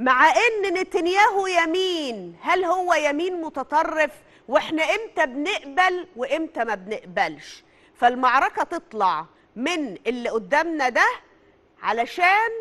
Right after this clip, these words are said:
تبقى ما بين روسيا، ألمانيا، اللي في لحظة كان في توافق ما بينهم بعد مشهد أوكرانيا. علشان كده تعالوا نطلع من الفيديو اللي قدامكم ده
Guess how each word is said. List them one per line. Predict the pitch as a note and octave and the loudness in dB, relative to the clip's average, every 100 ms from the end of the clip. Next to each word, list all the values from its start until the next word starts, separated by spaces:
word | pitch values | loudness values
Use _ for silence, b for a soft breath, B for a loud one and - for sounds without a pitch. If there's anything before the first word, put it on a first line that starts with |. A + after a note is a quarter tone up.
| G#4 - - | -12 -14 -2
تبقى | D4+ A3+ - F#3+ E3+ E3+ | -2 -2 -6 -4 -4 -6
ما | A3+ C4+ | -2 -2
بين | A#3+ G4 F4+ B3 F#3 - _ | -2 -6 -4 -6 -8 -20 _
روسيا، | G3 C4 G4+ - - C4 G3+ G3 - | -10 -4 -4 -6 -10 -4 -4 -4 -6
ألمانيا، | A#3+ B3+ C4 F4+ A4+ G#4 G#4+ G#4+ - b b - | -4 -4 -4 -2 0 -2 0 -2 -4 b b -6
اللي | C#4+ C#4 C#4 D4 | -4 -4 -4 -6
في | - | -6
لحظة | E4+ G4 C4+ C4+ C4+ | 0 0 -2 -6 -6
كان | C#4+ C4+ | -4 -8
في | - F4+ F#4 | -6 -4 -4
توافق | F#4 C4+ C4 D#4+ F4+ - C4+ - | -4 -4 0 2 2 0 -10 -10
ما | B3+ C#4 | -6 -4
بينهم | F4+ F#4+ F#4+ F#4 F#4+ F#4 b b - | -4 -6 -6 -6 -8 -8 b b -12
بعد | F#3+ E4 E4 A3+ | -4 -2 -2 -6
مشهد | G#3 A#3 - - D#4 | -6 -8 -8 -10 -8
أوكرانيا. | - G4 G4 G4 E4+ A#3 E3 _ b b b b | -6 -8 -2 -2 -2 -6 -16 _ b b b b
علشان | - B3 C4+ A4 A4 | -6 -4 -4 -4 -6
كده | F#4+ D#4 | -6 -4
تعالوا | B3+ B3+ D#4 G#4+ F#4+ | -4 0 0 -2 -4
نطلع | G#4+ F4+ C#4 | -6 -4 -2
من | C4 B3+ | -4 -8
الفيديو | A#3 D4 C#4 C#4 | -8 -10 -8 -8
اللي | B3 | -6
قدامكم | F#3 G3 G3+ D#4 D#4+ A3 | -8 -6 -4 -4 -6 -6
ده | G#3 D#4 | -2 -2